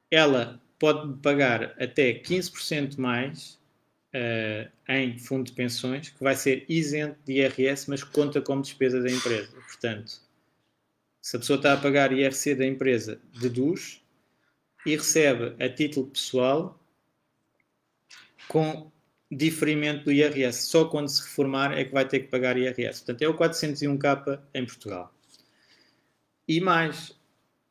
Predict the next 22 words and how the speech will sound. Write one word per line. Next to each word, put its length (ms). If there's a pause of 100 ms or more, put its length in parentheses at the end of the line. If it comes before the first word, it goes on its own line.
(280)
se 680 (760)
nós 300
alertarmos 640
as 160
empresas 560
para 180
esta 240
hipótese, 480
pode 260
ser 200
que 160
elas 320
comecem 420
a 40
fazer 480
como 200
as 100
empresas 380
americanas 560
e 60
inglesas 520
e 380